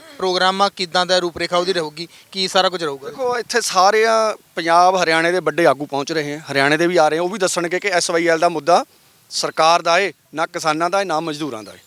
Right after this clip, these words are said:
Speaker 2: ਉਹ ਆ ਕੇ ਦੱਸਣਗੇ, ਹਰਿਆਣੇ ਵਾਲੇ ਵੀਰ ਆ ਕੇ ਦੱਸਣਗੇ। ਤੇ ਦੂਜਾ, ਉਰੇ ਆਮ ਆਵਾਮ ਨੂੰ ਬੇਨਤੀ ਹੈ, ਆਓ, ਆ ਕੇ ਸਵਾਲ ਵੀ ਕਰੋ ਵੀ ਤੁਸੀਂ ਕੀ ਅੱਗੇ ਤ-, ਤੁਹਾਡੀ ਰਣਨੀਤੀ ਹੈ, ਸਾਡੇ ਨਾਲ ਉੱਥੇ ਰਾਬਤਾ ਕਰੋ, ਦੱਸੋ।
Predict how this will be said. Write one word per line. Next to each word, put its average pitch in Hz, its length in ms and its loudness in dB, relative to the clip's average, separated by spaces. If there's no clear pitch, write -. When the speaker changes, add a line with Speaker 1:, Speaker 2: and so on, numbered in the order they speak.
Speaker 2:
ਉਹ 185 140 4
ਆ 185 100 8
ਕੇ 202 120 0
ਦੱਸਣਗੇ, 165 400 -2
ਹਰਿਆਣੇ 170 360 2
ਵਾਲੇ 202 140 2
ਵੀਰ 180 180 -6
ਆ 175 60 0
ਕੇ 160 100 -10
ਦੱਸਣਗੇ। 127 380 -14
ਤੇ 220 120 0
ਦੂਜਾ, 226 520 4
ਉਰੇ 220 280 -2
ਆਮ 185 220 4
ਆਵਾਮ 180 340 6
ਨੂੰ 196 100 -2
ਬੇਨਤੀ 175 400 -2
ਹੈ, 196 140 -2
ਆਓ, 185 360 6
ਆ 165 120 4
ਕੇ 185 120 -2
ਸਵਾਲ 160 340 2
ਵੀ 196 120 -6
ਕਰੋ 196 300 -2
ਵੀ 165 80 -12
ਤੁਸੀਂ 185 320 -12
ਕੀ 196 220 0
ਅੱਗੇ 190 240 4
ਤ-, 190 180 -6
ਤੁਹਾਡੀ 175 260 2
ਰਣਨੀਤੀ 170 360 -2
ਹੈ, 190 60 -2
ਸਾਡੇ 170 240 2
ਨਾਲ 170 120 2
ਉੱਥੇ 175 160 -4
ਰਾਬਤਾ 156 320 6
ਕਰੋ, 185 260 0
ਦੱਸੋ। 202 460 2